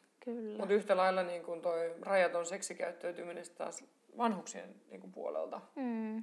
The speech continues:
Speaker 2: on sellainen asia, mistä pitäisi pystyä puhumaan. Ja sen sijaan, että haukuttais vaikka kahvipöydässä tai niin tavallaan yrittää
Speaker 1: Mm.
Speaker 2: käydä sitä keskustelua, että tää ei oo oikein.
Speaker 1: Niin, niin.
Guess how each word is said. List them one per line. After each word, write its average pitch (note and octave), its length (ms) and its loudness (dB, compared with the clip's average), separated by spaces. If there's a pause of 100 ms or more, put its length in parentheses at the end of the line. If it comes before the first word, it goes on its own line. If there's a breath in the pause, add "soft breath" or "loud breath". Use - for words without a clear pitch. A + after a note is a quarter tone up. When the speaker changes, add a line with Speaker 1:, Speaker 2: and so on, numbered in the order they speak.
(140)
Speaker 2:
on F3+ 120 -8
sellainen E3 340 -6
asia, F3+ 280 -10
mistä - 180 -14
pitäisi - 260 -12
pystyä - 320 -14
puhumaan. - 560 -8
Ja - 120 -8 (280 loud breath)
sen E3 240 -2
sijaan, D#3+ 240 -2
että D#3+ 200 -6
haukuttais D#3 640 -8
vaikka - 220 -12
kahvipöydässä - 800 -10
tai - 300 -6 (500 loud breath)
niin E3 180 -6
tavallaan - 420 -10
yrittää A#3+ 520 0
Speaker 1:
Mm. A3+ 80 -4
Speaker 2:
käydä E3 240 2
sitä - 140 -14
keskustelua, E3+ 640 -6
että E3+ 240 -16
tää F#3+ 180 -8
ei G3 260 -8
oo F#3 180 -6
oikein. F3+ 540 -4 (200)
Speaker 1:
Niin, A3+ 460 -2 (220)
niin. G#3+ 260 -8